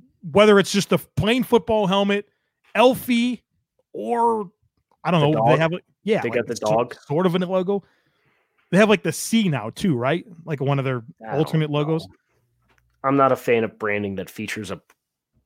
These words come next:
Speaker 2: orange helmet.
Speaker 1: Correct.
Speaker 2: And that's
Speaker 1: I'm
Speaker 2: your logo.
Speaker 1: Well, it, they, now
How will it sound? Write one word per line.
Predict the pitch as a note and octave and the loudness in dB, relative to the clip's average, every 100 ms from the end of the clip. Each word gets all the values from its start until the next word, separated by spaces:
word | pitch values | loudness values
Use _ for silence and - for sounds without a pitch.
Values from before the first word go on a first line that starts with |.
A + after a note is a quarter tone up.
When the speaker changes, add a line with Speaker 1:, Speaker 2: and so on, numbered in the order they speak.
| - | -8
Speaker 2:
orange | A#2+ A#2 A2 - | -2 -2 -2 -4
helmet. | G#2 G2 F#2 _ _ _ _ _ _ _ _ _ _ _ _ _ _ | -4 -6 -10 _ _ _ _ _ _ _ _ _ _ _ _ _ _
Speaker 1:
Correct. | - C#3 B2+ - - - _ _ _ _ _ _ - | -4 -2 -2 -4 -18 -20 _ _ _ _ _ _ -16
Speaker 2:
And | A2+ A2+ | -4 0
that's | G#2+ F#3+ | 2 0
Speaker 1:
I'm | |
Speaker 2:
your | G2 | -2
logo. | F#2 - E2+ D#2+ _ _ _ _ _ _ _ | -6 -8 -8 -10 _ _ _ _ _ _ _
Speaker 1:
Well, | E3+ F3 E3+ - | 2 2 0 -6
it, | G3 F#3 E3+ | -10 -10 -8
they, | C#3+ F#3 F#3 | 0 0 0
now | F#3 F3+ F3 | 0 2 2